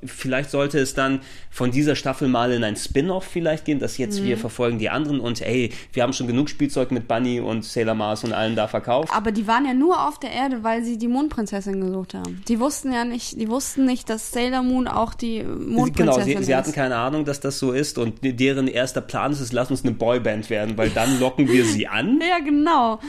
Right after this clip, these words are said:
Speaker 2: Oh
Speaker 1: Ja,
Speaker 2: Gott,
Speaker 1: Bö-,
Speaker 2: das ist
Speaker 1: Bösewichte,
Speaker 2: so, ah.
Speaker 1: was waren es für Bösewichte dort?
Speaker 2: Oh,
Speaker 1: Hast du
Speaker 2: das
Speaker 1: das
Speaker 2: war auch
Speaker 1: irgendwo?
Speaker 2: richtig hart. Ähm, es ging um Sailor Galaxia.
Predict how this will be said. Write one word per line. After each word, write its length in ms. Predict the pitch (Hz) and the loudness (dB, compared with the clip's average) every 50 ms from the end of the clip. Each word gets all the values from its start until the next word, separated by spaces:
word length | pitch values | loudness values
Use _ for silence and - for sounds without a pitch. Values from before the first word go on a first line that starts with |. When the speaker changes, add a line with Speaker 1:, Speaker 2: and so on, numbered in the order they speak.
| 302 302 285 269 254 247 240 226 - - | -12 -12 -14 -14 -14 -12 -14 -12 -6 -4
Speaker 2:
Oh 120 | 196 196 190 | -2 0 2
Speaker 1:
Ja, 140 | - 104 - | 2 2 2
Speaker 2:
Gott, 160 | 185 185 185 | 2 2 4
Speaker 1:
Bö-, 80 | 143 | 4
Speaker 2:
das 80 | 180 208 | 2 2
ist 60 | 170 139 | 2 4
Speaker 1:
Bösewichte, 400 | 160 190 190 214 208 220 180 180 | 2 4 4 2 2 2 0 0
Speaker 2:
so, 60 | 185 | 0
ah. 20 | |
Speaker 1:
was 160 | 170 156 - | 0 0 -2
waren 180 | - 156 160 160 | -2 -2 -2 -2
es 80 | 160 - | -2 -2
für 120 | - 156 | -4 -4
Bösewichte 440 | 135 139 151 156 160 160 160 - 156 151 | 0 0 0 2 0 -2 -4 -4 -2 0
dort? 100 | 151 156 | 2 4
Speaker 2:
Oh, 40 | 233 | 4
Speaker 1:
Hast 80 | 233 233 | 4 4
du 40 | 226 | 4
Speaker 2:
das 80 | 220 - | 2 2
Speaker 1:
das 40 | 277 | 2
Speaker 2:
war 60 | 247 226 | 4 4
auch 20 | 226 | 4
Speaker 1:
irgendwo? 120 | 285 294 | 4 2
Speaker 2:
richtig 240 | 269 - - 254 - | 0 0 -2 -4 -2
hart. 220 | 247 254 254 254 - | 0 0 0 0 0
Ähm, 260 | - 220 226 220 220 220 - | -2 -2 -2 0 -2 -2 -4
es 160 | 226 - - | -6 -8 -2
ging 220 | - 277 302 311 | 0 2 2 2
um 260 | 262 247 277 277 269 262 | 2 4 4 2 2 0
Sailor 380 | - - 302 311 311 311 294 | 0 0 0 2 4 2 2
Galaxia. 800 | 254 - 240 254 269 269 - - - 226 196 190 185 175 175 | 2 2 2 2 2 0 -2 -6 -2 0 0 2 2 0 0